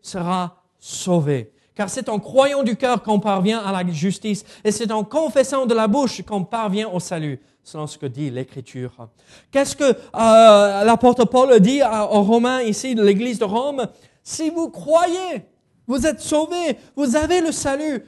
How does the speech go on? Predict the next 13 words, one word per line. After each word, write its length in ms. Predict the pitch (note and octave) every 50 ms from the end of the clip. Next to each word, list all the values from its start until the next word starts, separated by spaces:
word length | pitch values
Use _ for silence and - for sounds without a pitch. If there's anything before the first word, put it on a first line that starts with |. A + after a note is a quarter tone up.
| _ _ - A3+ A#3
Et 80 | A#3 A3
sauvés 380 | - - - D#4+ E4+ D#4+ D#4
de 80 | D4+ C#4+
quoi ? 480 | - - C#4 C4+ C#4 C4+ G#3 - _ _ _ _ - E3+ -
Quand 220 | A3 A3 G#3 A3+
on 120 | G#3+ G3+
parle, 260 | E3+ - C4+ C#4 C#4 B3
euh, 520 | G3 F#3 F3+ F3 F#3 F#3 F#3 F3 E3+ E3 - -
on 140 | G3+ G#3+
utilise 640 | G3+ G3 B3 A#3+ B3+ B3 A#3 B3+ B3+ A3 - A3+ G3+
ce 160 | F3+ - -
vocabulaire 640 | F#3+ F3+ G3+ F3+ - G#3+ F#3+ E3+ F3+ G3 F#3+ E3 -
chrétien, 540 | - - G#3 G3 - - - F#3+ G3 A3 G#3+